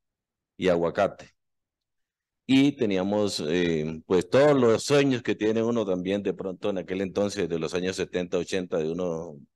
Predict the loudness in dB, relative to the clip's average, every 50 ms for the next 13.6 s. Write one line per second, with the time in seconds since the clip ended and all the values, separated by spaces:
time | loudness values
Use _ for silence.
0 | -10 -6 -4 -4 -4 -2 0 0 0 0 0 -2 -6 -4 -4 -6 -4 -4 -4 -6
1 | -6 -8 -12 -14 _ _ _ _ _ _ _ _ _ -20 _ _ _ _ _ _
2 | _ -10 -10 -4 0 2 2 2 2 -4 -10 -10 -8 -6 -6 -6 -6 -6 -6 -4
3 | -4 -4 0 0 2 4 4 4 4 2 0 0 -2 -2 -2 -2 -2 -2 0 0
4 | 0 0 -2 -4 -6 -4 -2 -2 0 0 0 0 0 -2 -2 -4 -4 -4 -4 -4
5 | -6 -6 -4 -6 -4 -2 -2 -2 -2 -2 -2 -2 -2 0 0 -2 -6 -8 -8 -6
6 | -4 -2 -2 -2 -4 -6 -8 -12 -14 -18 _ _ _ _ _ _ _ _ _ _
7 | -8 -6 -6 -6 -6 -6 -4 -2 0 0 0 0 -2 -2 0 0 0 0 0 0
8 | -2 -2 -4 -4 -6 -8 _ _ _ _ _ _ _ _ -12 -6 -6 -4 -4 -6
9 | -10 -12 -14 -14 -16 -12 -8 -4 -2 0 0 2 2 2 2 4 4 4 2 2
10 | -2 0 -2 -2 -2 -2 -4 -4 -4 -4 -4 -6 -8 -10 -8 -8 -8 -8 -8 -10
11 | -12 -14 -10 -4 -2 -2 0 2 4 4 4 4 4 4 4 4 4 2 0 -2
12 | -4 0 2 4 4 6 4 4 2 2 2 2 0 -2 -2 -4 -6 -2 0 0
13 | 0 0 0 -2 -4 -4 -4 -8 -10 -14 -16